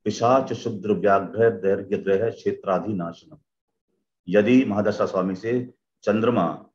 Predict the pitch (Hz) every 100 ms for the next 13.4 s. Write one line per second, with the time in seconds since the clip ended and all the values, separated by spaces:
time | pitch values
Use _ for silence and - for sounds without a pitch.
0 | - 131 131 107 104 95 90 82 - -
1 | - 101 127 123 95 95 - 113 104 90
2 | 90 95 87 87 90 87 127 - 139 -
3 | - - 123 127 87 80 76 - 110 113
4 | 101 90 87 85 76 - 95 143 - -
5 | _ _ _ - 131 156 98 - 101 95
6 | 92 90 104 113 110 - 92 95 - 95
7 | 107 123 - _ _ _ _ _ _ _
8 | - 110 123 143 123 110 101 95 101 107
9 | - - _ _ _ _ _ _ _ -
10 | 92 85 101 113 123 123 101 104 98 -
11 | 123 107 90 87 110 107 - 110 110 113
12 | - _ - 104 123 208 110 107 98 90
13 | 95 104 101 110